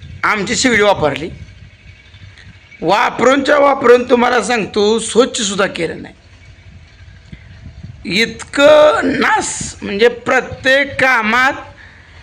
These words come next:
चुकारपणा. काय करायचं, खायला जसं येतंय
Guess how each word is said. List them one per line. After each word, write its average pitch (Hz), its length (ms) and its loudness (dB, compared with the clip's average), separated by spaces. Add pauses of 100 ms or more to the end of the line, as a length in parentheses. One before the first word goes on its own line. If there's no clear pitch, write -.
(480)
चुकारपणा. 233 560 0 (2000)
काय 214 160 0
करायचं, 175 580 -4 (1800)
खायला 247 420 0
जसं 254 280 0
येतंय 233 440 0